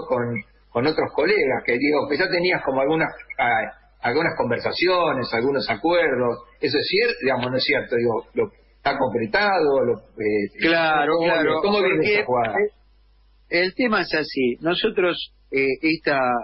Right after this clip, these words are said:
Speaker 2: este proyecto de ley lo presentamos como asociación de comedores, Soñadores Unidos.
Speaker 1: Ajá.
Speaker 2: Ahora, eh, nos escuchó en algunas entrevistas, nos escuchó, nos escuchó el presidente de la Cámara, Sergio Massa, nos mandó a llamar,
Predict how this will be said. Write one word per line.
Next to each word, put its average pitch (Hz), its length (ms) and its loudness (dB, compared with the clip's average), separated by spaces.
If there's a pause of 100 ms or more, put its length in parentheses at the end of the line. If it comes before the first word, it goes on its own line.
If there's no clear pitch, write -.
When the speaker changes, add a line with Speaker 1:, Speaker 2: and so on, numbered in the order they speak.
(120)
Speaker 2:
este 139 340 0
proyecto 131 480 -2
de 113 120 2
ley 151 240 2
lo 117 140 0
presentamos 110 640 -2
como 104 200 -4
asociación 104 580 -2
de 113 80 0
comedores, 98 800 -4 (160)
Soñadores 110 600 0
Unidos. 101 260 -2
Speaker 1:
Ajá. 110 180 -6 (720)
Speaker 2:
Ahora, 160 600 0
eh, 143 580 0
nos 143 280 -2
escuchó 151 480 -2
en 175 80 0
algunas 156 460 0
entrevistas, 143 640 -2
nos 127 240 -8
escuchó, 120 400 -6 (360)
nos 117 160 -6
escuchó - 360 -2
el 131 40 -4
presidente 120 540 -2
de 127 60 0
la 135 160 2
Cámara, 135 400 0
Sergio - 360 -2
Massa, 139 460 -2 (560)
nos 120 180 0
mandó 127 280 2
a 156 60 2
llamar, 151 500 0